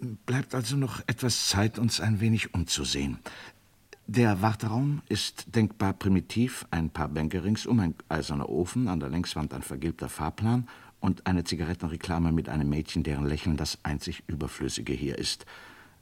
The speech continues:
An dieser trostlosen Station hat das Fortschrittsstreben der neuen Welt zu halten vergessen. Luke Hay macht sich nichts daraus. Luke Hay ist an diesem Platz Bahnhofsvorstand, Kontrolleur und Schalterbeamter in einem.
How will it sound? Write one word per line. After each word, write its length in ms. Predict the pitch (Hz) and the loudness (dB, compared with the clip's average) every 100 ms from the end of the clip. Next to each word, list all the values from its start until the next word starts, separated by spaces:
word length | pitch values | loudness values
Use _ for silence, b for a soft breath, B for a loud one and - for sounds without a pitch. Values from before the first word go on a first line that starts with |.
| _ | _
An 200 | - 117 | 2 4
dieser 340 | 107 101 98 92 | 6 6 6 4
trostlosen 580 | - 107 - 92 82 | 4 4 6 4 4
Station 600 | 80 - 76 - 87 82 | 0 0 -2 0 2 2
hat 120 | 69 71 | 0 -2
das 180 | 71 | -6
Fortschrittsstreben 1120 | - - 78 - - 76 - - - 71 71 69 | -6 -4 -6 -4 -6 -6 -4 -6 -2 -2 0 0
der 80 | 65 | 0
neuen 360 | 64 69 64 | -2 0 -2
Welt 300 | 65 - - B B _ - | -2 -6 -10 B B _ -14
zu 240 | - - 71 | -6 -2 0
halten 300 | 76 - 53 | -2 -4 -8
vergessen. 420 | - - - - - _ _ _ B B B B _ _ _ _ - | -8 -6 -4 -6 -12 _ _ _ B B B B _ _ _ _ 4
Luke 460 | 123 110 139 - - | 6 8 8 6 -2
Hay 400 | - 87 80 117 131 - _ | 2 6 6 4 -2 -8 _
macht 340 | 120 131 - - | 0 0 0 -4
sich 220 | 69 71 | -4 -4
nichts 320 | 71 - - | -4 -4 -4
daraus. 420 | 58 50 50 - - B B B | -4 -2 -2 -4 -10 B B B
Luke 320 | 123 135 - | 10 10 10
Hay 240 | 123 95 | 8 10
ist 300 | 67 - - | 8 4 2
an 160 | 80 80 | 2 4
diesem 300 | 87 82 78 | 4 2 2
Platz 440 | 87 85 - - - | 0 -2 -2 -8 0
Bahnhofsvorstand, 1080 | 73 69 98 - - 101 107 - 120 131 - | 2 4 2 0 0 0 0 0 0 -2 -4
Kontrolleur 680 | 76 73 71 78 90 95 | -4 -2 0 4 4 4
und 140 | - 76 | 0 -4
Schalterbeamter 720 | - 67 - - 71 71 - | -2 -2 -2 -4 -4 -6 -4
in 180 | 76 76 | -2 -2
einem. 380 | 67 58 50 | -2 -4 -6